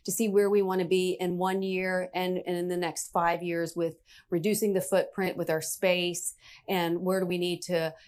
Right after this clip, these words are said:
get more I T in our remote locations. So that's what we're doing with our data here at,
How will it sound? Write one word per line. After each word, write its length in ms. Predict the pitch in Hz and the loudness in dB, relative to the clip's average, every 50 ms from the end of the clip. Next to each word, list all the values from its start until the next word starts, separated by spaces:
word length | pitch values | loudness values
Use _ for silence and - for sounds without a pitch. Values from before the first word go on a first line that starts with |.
| - _ - | -20 _ -2
get 200 | 185 190 190 196 | 0 0 2 2
more 200 | 190 185 185 - | 2 2 2 4
I 140 | 170 170 170 | 2 2 0
T 260 | - - - 202 185 | -2 -2 -2 0 0
in 80 | 175 165 | 0 0
our 140 | 165 160 | 0 0
remote 320 | 165 170 165 165 165 165 - | 0 0 0 0 0 0 0
locations. 640 | 156 160 156 - - 165 156 151 - - 160 156 - | 0 -2 -4 -2 -4 -4 -4 -4 -6 -6 -8 -6 -4
So 120 | - 175 | -2 0
that's 240 | 175 180 185 180 - | 0 0 0 0 -2
what 100 | 190 - | -4 -4
we're 120 | 165 175 160 | -4 -4 -4
doing 320 | 170 165 170 165 160 165 | -2 -2 -2 -2 -2 -2
with 180 | 165 160 151 165 | -4 -4 -4 -4
our 100 | 156 156 | -6 -4
data 320 | 156 160 160 160 165 160 | -4 -4 -4 -4 -6 -8
here 240 | 147 143 160 156 160 | -6 -8 -8 -8 -8
at, 180 | 165 160 156 | -8 -10 -10